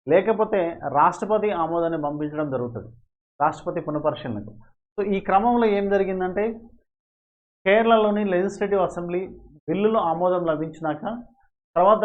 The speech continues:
గవర్నర్ ఆమోదం కోసం పంపిస్తే ఆ గవర్నర్ ఏం చేసిరంటే దాన్ని రాష్ట్రపతికి పంపించడం జరిగింది.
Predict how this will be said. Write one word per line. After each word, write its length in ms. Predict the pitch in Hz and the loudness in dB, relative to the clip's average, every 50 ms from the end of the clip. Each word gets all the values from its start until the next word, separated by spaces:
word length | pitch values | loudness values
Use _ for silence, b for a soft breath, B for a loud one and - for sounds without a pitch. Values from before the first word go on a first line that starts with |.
| 185 151 139 | 0 2 4
గవర్నర్ 340 | 151 165 185 208 214 226 214 | 6 6 6 6 4 4 4
ఆమోదం 300 | 202 185 180 185 180 180 | 4 4 4 0 -2 -2
కోసం 280 | 180 175 165 - 170 | -4 -6 -6 -6 -6
పంపిస్తే 480 | 160 156 151 151 160 156 - - 170 170 | -6 -6 -4 -4 -6 -8 -4 -4 -6 -4
ఆ 180 | - - 143 143 | -4 -2 -2 -2
గవర్నర్ 460 | 139 127 123 139 151 185 202 214 208 | 0 2 4 4 4 6 4 2 2
ఏం 180 | 185 175 170 170 | 2 0 0 -2
చేసిరంటే 460 | 165 160 - 165 156 160 156 151 160 | -4 -6 -6 -8 -6 -4 -4 -2 -2
దాన్ని 300 | 143 147 143 143 147 131 123 123 123 120 - _ - - - _ _ _ _ | -2 -2 -2 -2 -4 -6 -8 -8 -10 -12 -16 _ -20 -20 -20 _ _ _ _
రాష్ట్రపతికి 600 | 117 131 147 160 190 190 - 214 202 214 208 202 175 | 0 4 4 4 4 4 2 -2 0 0 -2 -2 -2
పంపించడం 440 | 165 151 147 151 147 151 151 151 | -2 -4 -4 -6 -6 -6 -6 -4
జరిగింది. 360 | 139 123 110 101 98 92 92 | -4 -4 -4 -4 -10 -12 -14